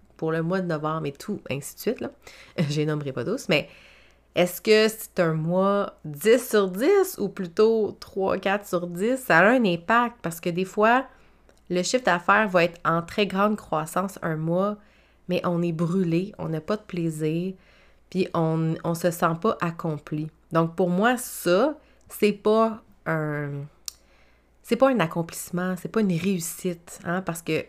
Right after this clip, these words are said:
pour moi, la réussite, c'est vraiment d'être capable d'atteindre ce qu'on veut, de réaliser ce qu'on veut, mais en accord avec notre, euh, ça peut avoir l'air cliché, mais notre bonheur réel. Donc,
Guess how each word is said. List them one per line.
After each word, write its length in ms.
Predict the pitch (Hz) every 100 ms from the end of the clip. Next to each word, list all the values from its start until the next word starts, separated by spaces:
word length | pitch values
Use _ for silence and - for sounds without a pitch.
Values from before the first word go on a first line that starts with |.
| -
pour 140 | 185 180
moi, 140 | 226
la 160 | 226 170
réussite, 440 | 156 151 214 214
c'est 100 | 180
vraiment 260 | 165 165 202
d'être 200 | 196 165
capable 560 | 151 147 175 185 185 190 - - - _ _
d'atteindre 640 | 160 165 160 190 208 240
ce 80 | 220
qu'on 200 | - 170
veut, 360 | 156 165 196 208
de 100 | 160
réaliser 640 | 151 175 226 233 190 214
ce 100 | 220
qu'on 240 | - 160
veut, 280 | 156 180 202
mais 260 | 196 156 160 _ _ _ _ _
en 160 | 170 170
accord 360 | 165 170 233 226
avec 580 | 156 165 175 - - _ _ _ -
notre, 560 | 170 165 151 156 - -
euh, 320 | 156 151 151 - 160 - -
ça 140 | -
peut 80 | -
avoir 180 | 156 170
l'air 80 | 170
cliché, 300 | - - 233
mais 80 |
notre 180 | 170 151
bonheur 540 | 151 156 156 156 170 165
réel. 640 | 165 160 196 330 226 165 - - - - _ -
Donc, 440 | 170 160 160 165